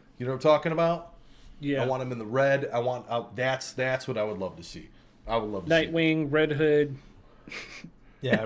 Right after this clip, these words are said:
Speaker 3: Red
Speaker 2: <laughs> All
Speaker 3: Hood for
Speaker 2: them.
Speaker 3: me. That, that, that's my all-time favorite story.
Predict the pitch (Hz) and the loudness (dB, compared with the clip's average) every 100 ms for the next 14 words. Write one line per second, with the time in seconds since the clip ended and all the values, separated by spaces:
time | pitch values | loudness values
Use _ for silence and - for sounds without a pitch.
0 | - 131 123 135 139 135 123 120 117 135 | 4 4 4 2 2 2 0 0 2 4
1 | 143 190 - 160 143 147 139 151 127 123 | 6 4 4 2 6 4 4 4 4 2
2 | 127 107 - 107 101 107 110 | 0 -4 -4 -6 -4 -6 -6